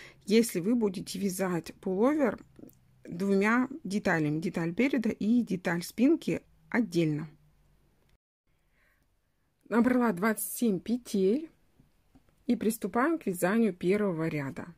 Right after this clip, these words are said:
Сейчас я буду вам показывать, каким образом начать вязание пуловера,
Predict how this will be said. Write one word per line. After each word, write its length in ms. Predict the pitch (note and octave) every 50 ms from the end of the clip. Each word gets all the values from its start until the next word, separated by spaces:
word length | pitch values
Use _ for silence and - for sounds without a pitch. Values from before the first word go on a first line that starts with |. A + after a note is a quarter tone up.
| _ _ _ _ - - - _ _ _ _ _ _ _ _ _ _ _ _ _ _ _ _ _ _ _ _ _ _ _ _ _ _ _
Сейчас 420 | - - - B3+ - B3+ A3+ - -
я 80 | G3
буду 300 | E3+ D#3+ F3+ F#3 E3 E3+
вам 200 | D#3 E3+ D#3+ E3
показывать, 600 | D#3+ F#3 F3 - F#3+ F#3+ F#3+ F3 E3 E3 E3+ -
каким 340 | - - E3 D#3 - F#3 F#3
образом 420 | G3 A3 A3+ A3 G#3 - E3+ D#3
начать 440 | E3 E3+ E3+ - - F#3+ F3 F3 -
вязание 520 | F#3 E3 E3 F#3+ F#3+ G3 A3 A3 G#3+ G3 F3
пуловера, 720 | F3+ - G3 F3+ E3 D#3+ F3 G3+ D4 D4 D4 D4+ D4+ D4+